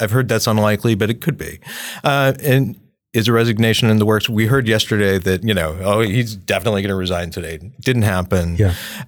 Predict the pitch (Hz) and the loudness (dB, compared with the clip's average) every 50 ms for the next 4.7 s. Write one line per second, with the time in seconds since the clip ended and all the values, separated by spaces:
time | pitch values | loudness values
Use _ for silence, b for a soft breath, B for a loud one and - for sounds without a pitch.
0 | _ - 117 120 123 131 139 143 139 160 143 143 143 143 127 135 120 110 - - | _ 0 2 2 4 4 4 4 4 4 4 4 4 4 2 0 0 -2 -6 -8
1 | - - 117 131 143 127 110 104 107 113 110 110 98 - 120 113 107 - 120 107 | -6 0 2 4 4 4 4 2 2 2 2 0 0 0 0 0 0 2 2 2
2 | 101 98 104 101 95 - - 98 92 90 85 - - 90 90 87 87 87 82 82 | 2 2 2 2 2 2 0 0 0 0 -2 -2 -2 -2 -2 0 -2 -2 -4 -6
3 | 92 90 - - - - 107 101 92 95 117 107 104 95 104 90 95 92 - - | -8 -10 -10 -6 -2 -2 0 2 2 2 2 2 2 0 0 -2 -2 0 2 4
4 | 190 190 - - 101 87 80 80 80 82 85 - - - | 4 4 4 2 0 0 0 -2 -2 -2 -2 -4 -4 -6